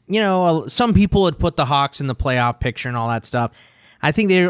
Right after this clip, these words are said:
I thought they were always kinda outside looking in, but with the way Trae has been so far to start out the year, I mean, he's shooting almost, uh, fifty-nine percent,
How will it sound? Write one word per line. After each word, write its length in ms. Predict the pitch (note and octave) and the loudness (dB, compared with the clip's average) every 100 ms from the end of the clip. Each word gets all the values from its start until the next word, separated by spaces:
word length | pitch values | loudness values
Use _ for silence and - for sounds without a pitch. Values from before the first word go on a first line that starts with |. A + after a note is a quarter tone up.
| - | 2
I 160 | E3+ | 0
thought 280 | G#3+ G#3 E3+ | 2 0 2
they 80 | E3 | 2
were 80 | D3+ | 2
always 280 | D3+ C#3 | 2 0
kinda 280 | - D3+ C#3 | -2 -2 0
outside 420 | B2 C3 - B2+ | 0 -2 -2 -2
looking 340 | A#2+ A#2+ B2 B2 | -2 -4 -6 -6
in, 220 | A2+ G#2+ | -4 -6
but 160 | G2+ A2 | -6 -6
with 180 | A#2+ | -6
the 80 | C3 | -4
way 280 | C3+ D#3 F#3 | 0 2 0
Trae 460 | - - E3+ E3 D3+ | -2 -2 2 4 4
has 180 | D3+ - | 2 0
been 480 | - B2+ A#2+ G#2+ - _ _ | 0 2 2 -2 -8 _ _
so 260 | - D#3+ | -2 0
far 240 | D#3 D#3+ D3+ | 0 2 2
to 60 | |
start 300 | C3+ D3 C3+ | 0 -2 0
out 180 | C3 B2 | 0 -2
the 100 | A#2 | -4
year, 300 | G#2+ A2+ A2 | -4 -2 -2
I 80 | A2+ | -2
mean, 320 | A#2 A#2 A2 - _ _ | -4 -6 -8 -12 _ _
he's 160 | - B2+ | -6 -2
shooting 520 | - F3 D#3 C#3+ B2 - _ _ _ _ _ | 2 4 4 2 0 -4 _ _ _ _ _
almost, 540 | D3 E3 E3 D3+ - - | 0 2 4 2 0 -4
uh, 180 | C#3 C3 | -2 0
fifty-nine 560 | B2 E3+ - D#3 C#3+ C3 | 0 -2 0 0 0 -2
percent, 680 | - A#2+ - F#3+ F#3 F3 | -4 -4 0 2 2 -2